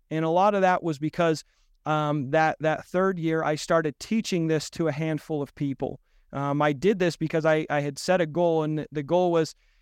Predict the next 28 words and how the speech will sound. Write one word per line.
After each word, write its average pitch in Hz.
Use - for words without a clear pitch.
to, 165
to 160
generate 170
a 160
million 156
dollars 151
in 139
my 143
business. 185
But 170
I 170
read 180
a 185
self-help 170
journal 160
that 147
said, 156
"If 147
you 147
want 165
to 156
receive 160
something, 170
you 147
have 151
to 143
give 139
it. 135